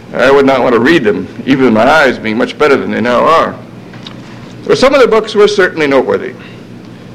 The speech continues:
In biography, there was Barnes's Edward the third, printed in sixteen eighty-eight. In general literature, it was Massinger's play, New Ways to Pay Old Debts, sixteen thirty-three. And I would not expect a recent graduate of telegraphy and engineering schools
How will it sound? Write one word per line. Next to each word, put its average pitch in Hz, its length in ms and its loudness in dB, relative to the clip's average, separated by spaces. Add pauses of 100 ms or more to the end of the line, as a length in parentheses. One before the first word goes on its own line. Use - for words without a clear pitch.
(180)
In 127 140 0
biography, 208 640 4
there 156 140 4
was 143 120 2
Barnes's 160 500 0
Edward 147 280 -2
the 131 60 -2
third, 131 640 2
printed 156 260 -6
in 117 100 -8
sixteen 147 440 -4
eighty-eight. 127 500 0 (680)
In 98 100 -4
general 135 260 4
literature, 185 520 4
it 160 100 -4
was 120 140 -6
Massinger's 131 560 -2
play, 117 520 2
New 143 260 -4
Ways 147 420 2
to 107 80 -8
Pay 151 220 4
Old 139 280 4
Debts, - 440 -2
sixteen 131 520 -4
thirty-three. 135 720 0 (800)
And 127 120 0
I 175 120 4
would 180 120 2
not 170 160 0
expect - 480 -4
a 127 80 2
recent 151 340 -4
graduate 139 400 2
of 107 100 -6
telegraphy 139 540 0
and 107 80 -2
engineering 143 480 0
schools 113 500 -4